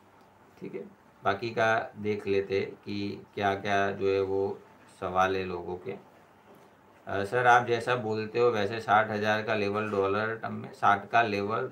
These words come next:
dollar में, अ, काटा तो कब मानूं कि काट दिया,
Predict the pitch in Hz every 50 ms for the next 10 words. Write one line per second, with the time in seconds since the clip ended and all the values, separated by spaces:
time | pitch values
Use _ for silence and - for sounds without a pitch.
0 | 117 107 101 98 98 98 101 104 104 107 110 110 110 110 107 110 110 117 127 -
1 | - - - - _ _ _ _ _ _ _ - - - _ _ _ - _ -
2 | - 90 87 90 90 - - 95 95 95 - 110 110 113 - - 110 107 110 110
3 | 117 - - - - - - - - _ - - - - - - - - 131 131
4 | 120 110 107 101 101 101 101 104 107 107 107 - - 110 113 123 135 - - -
5 | _ - - 101 104 104 98 98 92 92 87 90 92 98 110